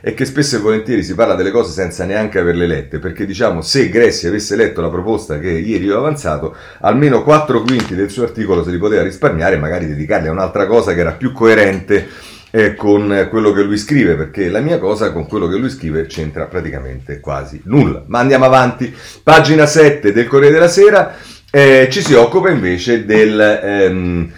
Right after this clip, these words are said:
Movimento cinque Stelle, ed Emanuele Buzzi che scrive, "La petizione tra gli eletti cinque Stelle, sia Di Maio a trattare per noi. La proposta del Movimento cinque Stelle, via i due ministri tecnici, prendiamo un posto in più,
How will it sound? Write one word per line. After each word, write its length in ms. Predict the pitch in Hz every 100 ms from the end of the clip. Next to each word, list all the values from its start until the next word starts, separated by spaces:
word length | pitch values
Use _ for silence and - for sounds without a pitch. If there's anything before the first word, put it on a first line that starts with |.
| -
Movimento 440 | 135 156 120 98 104
cinque 300 | 117 113 143
Stelle, 360 | 143 180 107
ed 60 | 85
Emanuele 400 | 80 90 95 110
Buzzi 420 | 147 147 143 87
che 120 | 82
scrive, 600 | 90 - 143 135 143 143 - -
"La 220 | 104 131
petizione 580 | 139 147 147 - 170 139
tra 140 | 120
gli 120 | 123 143
eletti 300 | 156 135 117
cinque 300 | 143 143 160
Stelle, 540 | - 165 175 156 -
sia 360 | - 151 147 120
Di 120 | 160
Maio 480 | 107 76 80 101 -
a 140 | 147
trattare 460 | 170 165 165 170 170
per 180 | 170 160
noi. 280 | 127 87
La 140 | 90 110
proposta 380 | 139 147 165 151
del 60 |
Movimento 260 | 147 143 131
cinque 200 | 131 135
Stelle, 360 | 135 92 82
via 320 | 87 156 190 147
i 80 |
due 160 | 117 117
ministri 440 | 120 143 139 139
tecnici, 520 | 147 180 180 185 - 113
prendiamo 480 | 113 131 143 110
un 100 | 107
posto 340 | 107 147 143 123
in 140 | 147
più, 260 | 143 92